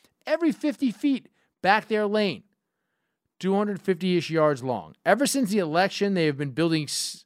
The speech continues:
something, and now it is taking shape. They are building a Nazi meeting compound of some sort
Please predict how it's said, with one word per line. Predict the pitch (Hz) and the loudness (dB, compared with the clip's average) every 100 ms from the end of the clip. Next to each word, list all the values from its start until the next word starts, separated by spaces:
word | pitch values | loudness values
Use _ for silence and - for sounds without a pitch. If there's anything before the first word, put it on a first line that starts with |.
| _ | _
something, | - - 202 196 247 240 | -8 -2 -2 0 -2 0
and | 165 147 | -2 -2
now | 151 165 190 | -2 0 2
it | 190 | 0
is | - | -2
taking | - 165 151 127 | 0 0 0 -4
shape. | - 117 87 _ _ _ _ _ | -4 -4 -6 _ _ _ _ _
They | 147 | 0
are | 160 156 | 2 0
building | - - 202 185 269 262 | -4 2 4 4 2 0
a | 185 | 0
Nazi | 135 139 165 254 - 262 202 | -2 -2 0 0 0 -2 0
meeting | 165 214 247 165 | 0 0 0 0
compound | 117 127 113 123 110 104 | -4 -6 -4 -6 -6 -8
of | 98 | -6
some | 127 113 | -6 -6
sort | - 123 117 | -4 -2 -4